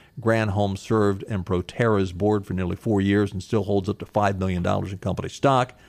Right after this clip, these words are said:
National Economic Council Ben, uh, Brian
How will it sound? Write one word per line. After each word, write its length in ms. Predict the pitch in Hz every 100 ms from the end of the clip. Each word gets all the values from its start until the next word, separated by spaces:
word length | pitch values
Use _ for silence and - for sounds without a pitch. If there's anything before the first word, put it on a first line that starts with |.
| - - - - - -
National 420 | 101 117 117 110
Economic 480 | 120 113 104 101 92
Council 500 | - 107 101 95 92
Ben, 600 | 90 87 113 110 107 104 -
uh, 140 | 95
Brian 680 | 92 107 117 117 107 92